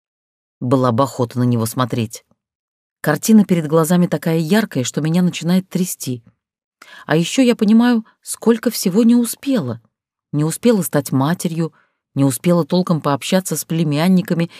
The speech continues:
не успела на свадьбу к Эмири, сделать еще тьму крутых спецэффектов,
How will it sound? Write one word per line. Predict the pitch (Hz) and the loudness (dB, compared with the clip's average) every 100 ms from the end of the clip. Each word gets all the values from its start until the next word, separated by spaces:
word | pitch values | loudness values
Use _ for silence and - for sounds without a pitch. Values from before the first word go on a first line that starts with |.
| - - | -14 0
не | 180 | 2
успела | 202 - 247 233 | 2 2 2 4
на | 233 | 2
свадьбу | 226 214 190 202 | 2 0 0 -2
к | - | 0
Эмири, | 240 226 220 208 151 113 _ _ _ | 2 4 2 0 -2 -6 _ _ _
сделать | 123 123 180 185 - | -4 0 2 0 -2
еще | 185 - 311 | -4 -4 -6
тьму | - 269 294 | -2 0 0
крутых | - 226 - 262 | -2 -2 0 0
спецэффектов, | - - 220 220 - 214 240 - 131 113 | -2 -4 0 -2 -2 0 0 0 -6 -6